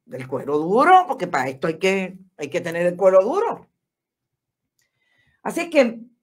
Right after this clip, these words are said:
eh, lo que veo me parece, me parece,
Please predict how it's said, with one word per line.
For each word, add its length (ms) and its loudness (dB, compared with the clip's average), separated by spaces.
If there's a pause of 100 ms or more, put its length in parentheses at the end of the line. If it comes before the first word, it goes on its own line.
(440)
eh, 440 0
lo 160 0
que 140 -2
veo 460 4
me 100 -8
parece, 840 2 (680)
me 120 -4
parece, 600 2